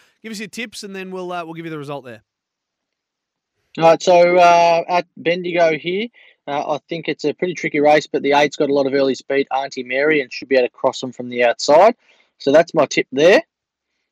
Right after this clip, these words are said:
Speaker 2: And then I've got some best bets tonight. Race one, number one at Geelong. Uh, this dog's been backed off the map. Its name is Ryko Flash. It's into a dollar seventy.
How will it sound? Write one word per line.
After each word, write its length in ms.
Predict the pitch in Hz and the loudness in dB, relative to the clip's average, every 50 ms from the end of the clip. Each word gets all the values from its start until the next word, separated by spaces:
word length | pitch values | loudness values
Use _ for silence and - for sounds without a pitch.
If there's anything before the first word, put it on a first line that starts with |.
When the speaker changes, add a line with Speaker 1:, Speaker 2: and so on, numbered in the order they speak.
| _ _ - | _ _ -6
Speaker 2:
And 160 | 135 143 160 | -4 0 2
then 300 | 165 165 160 160 165 - - | 2 2 2 0 -2 -4 -4
I've 140 | 151 139 | -4 0
got 160 | 147 175 170 - | 2 2 2 2
some 140 | 180 156 | 0 -2
best 240 | 143 156 156 - - | 0 0 0 0 0
bets 200 | - 160 151 - | -2 -2 -2 -2
tonight. 360 | - 165 151 147 143 135 - | -4 -4 -2 0 -2 -2 -2
Race 320 | 127 147 160 175 165 - - | 2 4 4 4 4 2 0
one, 220 | 156 170 180 180 | 0 0 0 0
number 240 | 180 175 170 160 156 | -2 -4 -2 -2 -2
one 260 | 151 151 156 156 156 | 0 0 0 -2 -2
at 140 | 147 131 131 | -6 -10 -6
Geelong. 520 | - 139 135 135 135 147 156 180 214 240 - _ _ _ _ _ - | -4 -4 -2 0 0 2 2 0 0 -4 -8 _ _ _ _ _ -10
Uh, 380 | - 131 131 127 127 127 127 127 | -4 -2 -2 0 0 0 -2 -2
this 180 | 143 143 - | -4 -6 -6
dog's 320 | - 151 147 143 131 120 - | -2 -2 -2 -2 -2 -6 -8
been 240 | - 139 135 131 123 | -6 -6 -6 -4 -2
backed 260 | 143 143 - - - | -2 -2 -2 -2 -4
off 140 | 143 - - | -4 -4 -4
the 80 | 135 | -6
map. 260 | 127 143 147 175 - _ _ _ - | -2 0 0 0 -2 _ _ _ -8
Its 320 | 147 135 - - - - | -8 -8 -8 -10 -14 -10
name 260 | 147 139 139 135 139 | -6 -6 -6 -6 -6
is 120 | 131 117 - | -8 -6 -2
Ryko 400 | 131 139 139 131 - 135 120 - | 0 0 0 0 0 -2 -4 -2
Flash. 280 | - 151 151 147 - | 0 0 0 0 -2
It's 140 | - 131 - | -8 -8 -8
into 180 | 156 143 139 131 | -6 -4 -4 -4
a 40 | |
dollar 260 | 123 - 139 131 120 113 | -2 0 0 0 0 -2
seventy. 440 | - - 147 143 147 170 185 190 | -4 -4 -4 -4 -4 -4 -6 -8